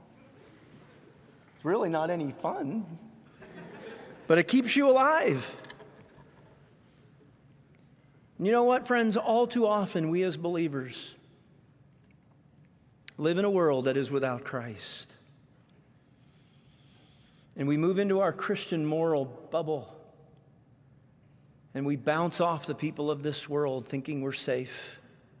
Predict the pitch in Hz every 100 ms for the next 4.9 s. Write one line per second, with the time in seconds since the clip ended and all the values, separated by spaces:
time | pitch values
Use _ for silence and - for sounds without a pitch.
0 | - _ _ _ _ _ - _ _ _
1 | - - 143 135 135 131 131 123 113 -
2 | - - - - _ - _ _ - _
3 | _ - 135 123 139 143 143 143 147 143
4 | - - - - - 123 117 - -